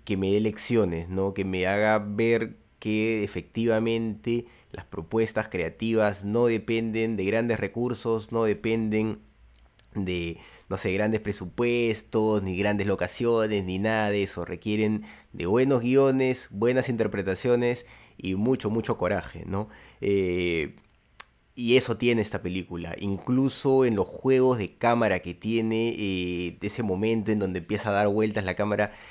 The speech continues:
es jodido, el, el director está fastidiando, está haciéndolo adrede, ¿no?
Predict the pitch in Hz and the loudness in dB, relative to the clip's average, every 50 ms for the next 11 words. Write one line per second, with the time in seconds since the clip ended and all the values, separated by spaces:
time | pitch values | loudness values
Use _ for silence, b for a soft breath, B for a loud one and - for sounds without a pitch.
0 | B B B B B - 107 104 - - - - - - - - 95 92 98 120 | B B B B B -6 -6 -6 -8 -12 -18 -16 -14 -12 -4 -2 0 2 2 2
1 | 143 147 135 110 98 95 92 92 90 90 - 98 92 87 101 98 98 90 90 87 | 2 2 2 2 2 2 0 0 -2 -6 -6 -6 -4 -4 -2 -2 -2 -2 -4 -4
2 | - - - 120 123 117 104 - - 107 107 - - 110 - - - - 87 87 | -4 0 2 2 2 2 0 0 -2 -4 -4 -2 -4 -8 -8 -10 -14 -14 -8 -4
3 | 98 113 127 127 123 110 104 98 92 90 85 - - 101 - - 113 113 113 107 | -2 0 0 2 2 0 0 0 0 -2 -2 -4 -6 -6 -4 -2 -2 0 0 0
4 | 101 90 90 92 98 110 120 117 110 95 90 87 87 92 101 110 110 - | 2 0 0 0 0 2 2 2 2 2 0 -2 -2 0 0 -2 -2 -4